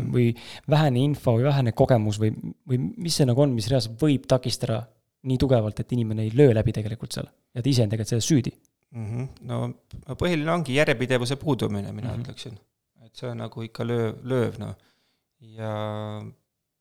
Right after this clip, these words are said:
Speaker 1: kui järjepidevalt teha ja toimetada, siis on,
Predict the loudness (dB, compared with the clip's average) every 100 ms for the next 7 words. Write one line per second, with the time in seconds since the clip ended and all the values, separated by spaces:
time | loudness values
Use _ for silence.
0 | _ _ _ _ _ _ _ -6 2 4
1 | 4 2 0 -2 -4 -4 -4 0 0 0
2 | -4 -12 -14 -4 -2 0 0 -4 -6 -6
3 | -8 -12 -10 -6 -6